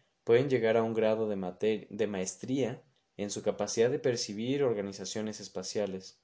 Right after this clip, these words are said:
Todas estas técnicas tienen en común un incremento en la capacidad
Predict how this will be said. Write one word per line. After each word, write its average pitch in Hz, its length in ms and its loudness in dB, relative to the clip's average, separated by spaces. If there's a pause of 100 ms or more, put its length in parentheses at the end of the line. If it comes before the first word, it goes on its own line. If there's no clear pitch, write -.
(880)
Todas 135 280 8
estas 135 300 -2
técnicas 127 560 2
tienen 127 280 0
en 120 120 -2
común 113 480 -2
un 131 160 -2
incremento 143 600 0
en 117 100 -2
la 98 120 0
capacidad 107 800 -2